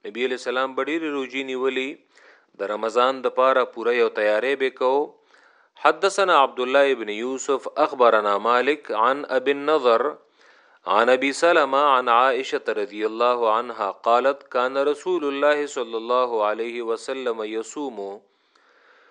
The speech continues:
<coughs> نبی علیہ الصلوۃ والسلام به روزې نیولې، حتی نقول، تر دې چې موږ به وویل چې لا یفطر،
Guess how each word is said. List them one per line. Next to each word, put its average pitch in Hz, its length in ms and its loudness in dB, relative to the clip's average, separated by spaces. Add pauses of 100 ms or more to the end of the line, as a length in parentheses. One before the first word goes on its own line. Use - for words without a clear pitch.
(460)
<coughs> 113 480 -2 (1500)
نبی 139 260 6
علیہ 185 120 8
الصلوۃ 170 460 4
والسلام 151 520 2
به 139 120 0
روزې 120 380 0
نیولې، 139 500 -2 (840)
حتی 156 500 4
نقول، 135 520 -2 (840)
تر 113 120 4
دې 135 200 6
چې 151 140 6
موږ 147 240 4
به 147 80 6
وویل 160 400 4
چې 123 160 -2
لا 120 220 4
یفطر، 139 640 0